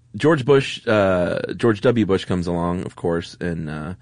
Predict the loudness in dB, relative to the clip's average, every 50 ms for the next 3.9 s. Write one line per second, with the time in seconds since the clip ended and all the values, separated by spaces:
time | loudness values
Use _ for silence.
0 | _ _ _ -20 _ _ _ -2 0 0 0 0 -2 -4 -6 -6 -4 -4 -6 -6
1 | -4 -6 -6 -6 -6 -4 -4 -4 -4 -4 -4 -4 -4 -4 -2 -2 -4 -4 -2 -4
2 | -8 -6 -6 -6 -4 -2 -2 -2 -2 -4 -6 -6 -8 -10 -12 -16 _ _ _ _
3 | _ _ _ _ -8 -8 -6 -4 -4 -4 -6 -6 -8 -6 -4 -4 -4 -6